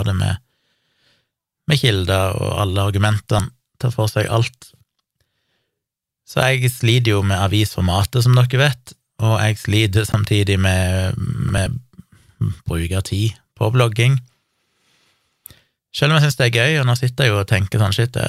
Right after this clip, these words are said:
det er mulig jeg kommer til å skrive noe om den, det tipset jeg fikk, når jeg får tid." For det er jo mye der å ta tag i.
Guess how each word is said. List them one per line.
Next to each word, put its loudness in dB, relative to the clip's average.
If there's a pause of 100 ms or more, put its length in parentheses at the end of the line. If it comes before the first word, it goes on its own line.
(100)
det -2
er 2
mulig 2
jeg -2
kommer -2
til 0
å -6
skrive 0
noe 0
om 0
den, 2 (760)
det -2
tipset 0
jeg -4
fikk, -4 (340)
når 4
jeg -2
får -2
tid." 2 (1000)
For -2
det 2
er 2
jo 4
mye 2
der 2
å -2
ta -2
tag 0
i. 2